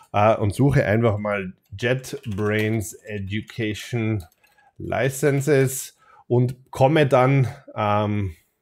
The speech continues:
komme dann sozusagen hier sofort auf diese U R L jetbrains dot com Community Education. Und hier kann ich, man sieht's schon, Free Educational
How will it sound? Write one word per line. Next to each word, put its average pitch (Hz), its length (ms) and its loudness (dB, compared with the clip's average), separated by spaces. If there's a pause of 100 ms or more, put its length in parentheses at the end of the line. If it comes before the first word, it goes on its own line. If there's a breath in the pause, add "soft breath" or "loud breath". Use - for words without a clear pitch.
(2000 soft breath)
komme 135 340 4
dann 127 400 2
sozusagen 110 580 0
hier 123 420 2
sofort 113 540 0
auf 107 260 -2
diese 110 300 -2
U 131 160 4
R 127 60 6
L 120 160 0
jetbrains 175 600 2
dot 139 240 2
com 123 360 2
Community 110 580 -2
Education. 165 840 -2 (380 loud breath)
Und 135 280 2
hier 185 680 2
kann 120 260 2
ich, 135 320 0
man 98 160 -6
sieht's 127 260 -6
schon, 117 260 2 (180 loud breath)
Free 113 400 -4
Educational 101 840 -6